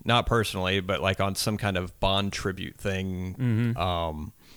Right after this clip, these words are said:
Speaker 1: I don't know if it was, like, the fiftieth year or the fortieth year thing, but I saw her speak in person, and she has a thick accent.
Speaker 2: Like, is it, like,
Speaker 1: It, it,
Speaker 2: Swedish or?
Speaker 1: Yeah, it's kinda like hung,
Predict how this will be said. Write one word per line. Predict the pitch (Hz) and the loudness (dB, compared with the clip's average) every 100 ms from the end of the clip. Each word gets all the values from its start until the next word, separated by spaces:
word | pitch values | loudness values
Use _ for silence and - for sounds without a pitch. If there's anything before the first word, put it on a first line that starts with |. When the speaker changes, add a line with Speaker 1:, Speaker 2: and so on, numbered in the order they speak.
| - - - - | -20 -20 -20 -6
Speaker 1:
I | 104 | 0
don't | 104 | 2
know | 101 | 4
if | 104 | 4
it | |
was, | 98 | 2
like, | 95 | 0
the | - | -2
fiftieth | - 113 - 104 113 | -4 -2 2 2 4
year | 104 101 | 4 4
or | 90 | 0
the | 71 | -2
fortieth | 110 107 98 101 | 0 2 2 0
year | 98 98 98 | 0 0 0
thing, | - 95 98 - - - | 0 -2 -2 -8 -12 -2
but | 107 | 0
I | |
saw | 104 107 | 2 0
her | 95 90 | 0 -2
speak | - 127 113 107 - | 0 2 2 0 -6
in | 95 85 | -8 -4
person, | - 147 151 - 90 85 - | 0 2 2 0 -2 -4 -4
and | 95 92 | -4 0
she | - 123 | 2 4
has | 101 92 92 | 4 2 0
a | 82 | -4
thick | - - - - - 110 85 - - - - _ | -6 -14 -14 -4 2 2 2 -4 -14 -18 -20 _
accent. | 104 90 85 - - 92 - - | -2 -2 -2 -6 -8 -16 -20 -6
Speaker 2:
Like, | - 107 - | -2 -2 -2
is | 170 147 | 0 0
it, | 101 - - - | -2 -6 -20 -4
like, | 117 | 2
Speaker 1:
It, | 139 - | 2 4
it, | 139 | 4
Speaker 2:
Swedish | 127 143 165 156 - | 6 6 4 4 4
or? | |
Speaker 1:
Yeah, | 135 131 131 | 6 8 6
it's | 123 | 4
kinda | - 151 | 0 0
like | 107 | 0
hung, | 98 113 | 0 -2